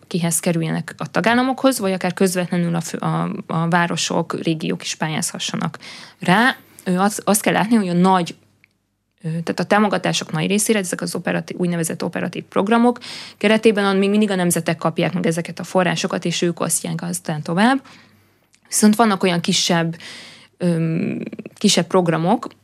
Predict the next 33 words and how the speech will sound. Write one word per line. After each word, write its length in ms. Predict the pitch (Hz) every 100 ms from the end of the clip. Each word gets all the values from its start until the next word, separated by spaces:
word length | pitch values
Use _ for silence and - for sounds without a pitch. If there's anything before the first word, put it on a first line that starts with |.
| _ _
amikből 400 | - 175 165 170
pénz-, 260 | 165 180 175
ö, 140 | - 165
közösségi 680 | 190 175 165 170 160 165
költségvetésből 840 | 160 175 170 - 165 160 165 - 175
pénzt 280 | 165 170 -
lehet 180 | 156 -
lehívni, 420 | 180 208 240 240
és 320 | 208 190 -
ezek 300 | - 196 180
közvetlenül 680 | 175 196 170 165 170 165 165
a, 260 | 160 160 165 - - - -
a 240 | - 160 160 160
városokhoz, 600 | 175 185 180 - 170 160
régiókhoz, 720 | 165 170 160 - - 170 160 -
ö, 80 | 160 165 170
vannak 300 | 160 170 165
bekötve, 560 | 165 - 220 226 262 247 - - - -
és 520 | 180 175 175 175 - - _ _ _ _ _
az 180 | 208 190
a 80 | 185
régóta 360 | 180 175 170
húzódó 400 | 170 180 175 -
vita, 260 | 180 196 233
hogy 180 | 214 202
ebből 380 | 190 175 185 -
vagy 260 | - 175 202
az 140 | 175
egész, 420 | 180 156 214 269 -
vagy 240 | 196 180
még 220 | 180 180
több 240 | - 170 160
ilyen 400 | 165 170 -